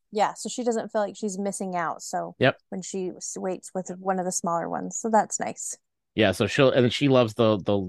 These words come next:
Speaker 2: the kind of the one-on-one or the one-on-two time, so she'll take the two littlest ones and go meet the princesses or,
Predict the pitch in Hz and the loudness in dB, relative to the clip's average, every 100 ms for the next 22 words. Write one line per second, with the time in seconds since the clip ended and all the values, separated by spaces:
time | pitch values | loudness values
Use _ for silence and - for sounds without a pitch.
0 | - - 117 104 98 98 98 98 98 98 | -6 -4 0 2 2 2 2 0 0 2
1 | 101 101 92 92 101 98 92 - 117 98 | 2 2 0 0 0 -2 -2 -2 -2 2
2 | 95 90 - 95 - 101 113 98 98 - | 2 2 2 0 0 -2 0 0 -2 0
3 | 104 107 110 110 - 110 101 98 98 92 | 2 6 6 4 4 2 2 2 0 2
4 | 98 98 90 98 - - 143 - 123 135 | 4 4 2 0 -2 -4 -2 -2 0 4
5 | 127 123 110 98 95 95 | 6 6 6 4 4 4